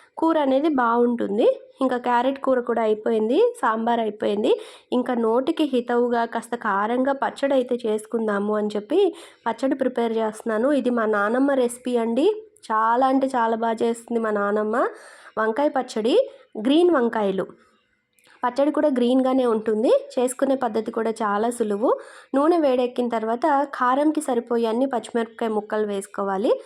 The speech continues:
తర్వాత ఉల్లిపాయ ముక్కలు, పచ్చడి క్వాంటిటీని బట్టి తీసుకోండి. నేను ఇక్కడ ఐదు వంకాయలకి ఒక పెద్ద ఉల్లిపాయ అయితే తీసుకున్నాను. ఉల్లిపాయ ఎక్కువ వేసుకున్నా కూడా తీపిగా వస్తుంది కాబట్టి చూసి వేసుకోవాలి. ఒక పెద్ద ఉల్లిపాయ వేసి ముందు ప-,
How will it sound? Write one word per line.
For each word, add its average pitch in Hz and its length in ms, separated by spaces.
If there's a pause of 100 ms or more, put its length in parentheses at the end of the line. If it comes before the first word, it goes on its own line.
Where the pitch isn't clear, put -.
(260)
తర్వాత 269 300
ఉల్లిపాయ 240 500
ముక్కలు, 202 420 (160)
పచ్చడి 277 300
క్వాంటిటీని 247 540
బట్టి 220 220
తీసుకోండి. 208 640
నేను 254 200
ఇక్కడ 254 240
ఐదు 226 280
వంకాయలకి 240 800 (320)
ఒక 269 180
పెద్ద 233 200
ఉల్లిపాయ 240 420
అయితే 214 220
తీసుకున్నాను. 233 760 (240)
ఉల్లిపాయ 320 360
ఎక్కువ 277 320
వేసుకున్నా 262 500
కూడా 247 220
తీపిగా 294 480
వస్తుంది 214 540 (420)
కాబట్టి 262 340
చూసి 277 340
వేసుకోవాలి. 202 720 (340)
ఒక 247 140
పెద్ద 240 280
ఉల్లిపాయ 226 460
వేసి 208 440 (400)
ముందు 285 240
ప-, 226 340